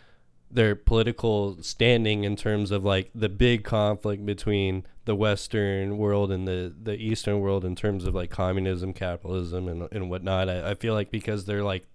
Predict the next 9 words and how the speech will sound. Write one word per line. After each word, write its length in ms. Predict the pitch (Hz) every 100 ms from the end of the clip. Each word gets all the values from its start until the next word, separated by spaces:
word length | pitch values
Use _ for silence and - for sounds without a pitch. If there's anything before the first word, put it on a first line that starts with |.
| - - - - - _ -
such 240 | 160 156
a, 120 | 123 - -
a, 140 | 127 - - 101 147
a 60 |
strange, 720 | - - 165 180 180 156 - - -
it's 240 | 131 156
almost, 320 | 190 202 180
like, 120 | 160
symbolic, 800 | - - 110 104 123 98 85 -